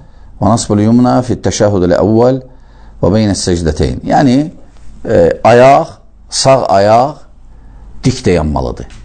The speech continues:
qədəmin. Birinci səcdədə, əgər iki səcdəlidirsə namaz, lap bir səcdəli olsun, bir də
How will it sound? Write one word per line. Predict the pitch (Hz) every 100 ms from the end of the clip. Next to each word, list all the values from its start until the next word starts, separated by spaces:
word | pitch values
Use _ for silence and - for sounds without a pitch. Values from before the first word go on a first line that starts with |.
| -
qədəmin. | 87 73 78 60 - - - - - - - - - - - - - -
Birinci | 104 101 110
səcdədə, | 127 110 101 104 107 120 147 147 - - - - - - - - - - - -
əgər | 101 98 98
iki | - 107
səcdəlidirsə | - 98 85 85 85 78 76
namaz, | 67 67 67 - - -
lap | 294 190
bir | - -
səcdəli | 107 95 78 69
olsun, | - - 78 -
bir | 139
də | 135